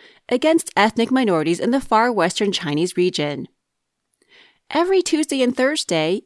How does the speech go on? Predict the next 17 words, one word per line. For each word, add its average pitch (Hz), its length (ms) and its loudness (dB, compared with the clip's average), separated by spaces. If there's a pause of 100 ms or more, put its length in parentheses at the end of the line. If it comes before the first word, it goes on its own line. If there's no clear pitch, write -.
Inkstone 226 400 2
Explains 196 680 -2
unravels 190 500 2
the 165 140 2
ideas 196 460 2
and 190 160 -2
context 294 680 -2 (380)
behind 262 340 0
the 277 60 2
headlines 190 760 0
to 208 120 -8
help 185 220 -2
you 196 80 4
understand 254 560 0
news 233 260 0
about 170 300 0
China. 143 540 -4